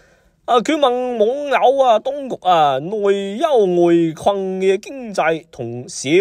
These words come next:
會危機啊，正在爆發。啊，大家預測一下呢，當局呢，幾年內倒台啊？三年、五年、十年？請投票，多謝。啊，列咗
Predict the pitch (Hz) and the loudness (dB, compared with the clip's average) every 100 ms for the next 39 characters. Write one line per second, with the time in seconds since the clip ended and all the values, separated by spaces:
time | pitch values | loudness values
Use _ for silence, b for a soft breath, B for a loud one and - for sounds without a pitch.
0 | 208 220 269 180 110 175 - 233 160 165 | 2 -4 -8 -6 -4 -4 -4 -2 -2 -4
1 | 160 160 160 151 135 127 139 151 139 156 | -8 -10 -8 -4 -2 -2 -2 -2 0 -2
2 | - b b b - 180 - 208 262 247 | -4 b b b -8 -4 0 2 2 0
3 | 160 143 - 220 202 - 120 180 220 220 | -2 -8 -8 -4 -4 -4 -4 -4 -6 -8
4 | - 285 262 - - 220 180 165 226 247 | -8 -8 -8 -10 -8 -10 -8 -8 -6 -6
5 | 127 101 107 123 120 113 101 143 220 - | -8 -10 -10 -6 -6 -4 0 0 0 -6
6 | 71 b b b 92 92 - - 277 220 | -10 b b b -8 -8 -6 -4 -2 -4
7 | 117 294 440 _ _ 123 156 254 185 175 | -4 -8 -12 _ _ -4 0 2 2 0
8 | 466 - - - - - - 135 214 466 | -6 -16 -18 -4 -4 -4 -4 0 0 -2
9 | b b b - - 214 349 330 90 110 | b b b -8 -4 -2 0 0 2 2
10 | 127 190 185 - _ _ _ _ _ - | 2 0 -2 -8 _ _ _ _ _ 0
11 | 294 170 107 87 - _ _ _ _ - | 2 2 -2 -10 -16 _ _ _ _ 0
12 | 147 127 101 101 196 214 - 254 294 | 4 4 4 0 -2 -4 4 4 6